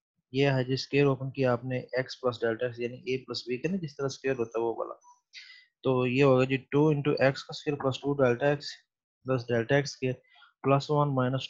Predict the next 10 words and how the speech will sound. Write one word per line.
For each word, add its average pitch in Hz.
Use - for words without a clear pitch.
two 131
x 123
square 123
minus 110
one। 95
Delta 123
y 139
is 117
equal 135
to 113